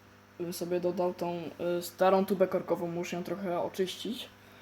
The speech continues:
żeby ta samica po prostu wiedziała, że to jest ta sama tuba korkowa, żeby się czuła w niej dobrze, tak jak wtedy. No i, e, ostatni, słuchajcie, element wystroju. To będzie taki fajny, słodziutki mech. On tutaj też był wcześniej, e,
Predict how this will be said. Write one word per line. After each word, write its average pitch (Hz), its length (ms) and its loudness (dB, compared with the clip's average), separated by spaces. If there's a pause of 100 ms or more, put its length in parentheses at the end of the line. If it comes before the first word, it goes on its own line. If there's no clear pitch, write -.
(320)
żeby 208 520 6
ta 202 60 -4
samica 196 360 0
po 185 60 2
prostu 190 320 0
wiedziała, 180 440 2
że - 80 -10
to - 120 -6
jest 170 160 -4
ta - 80 -4
sama 175 200 -4
tuba 165 220 -6
korkowa, 185 420 0
żeby 180 220 -6
się 190 80 -10
czuła - 180 -4
w 202 80 -6
niej 160 120 -10
dobrze, 170 360 0
tak 151 140 -6
jak 139 120 -8
wtedy. 180 500 2 (500)
No 202 300 4
i, 190 300 2 (220)
e, 165 320 0 (1000)
ostatni, 180 520 0
słuchajcie, 175 640 0 (1080)
element 185 560 4
wystroju. 180 680 2 (640)
To - 80 -2
będzie 208 240 4
taki 196 280 0
fajny, 196 420 6
słodziutki 185 440 -2
mech. 170 380 -2
On 185 140 0
tutaj 190 300 4
też 185 200 -2
był 170 180 -2
wcześniej, 196 480 0
e, 208 60 0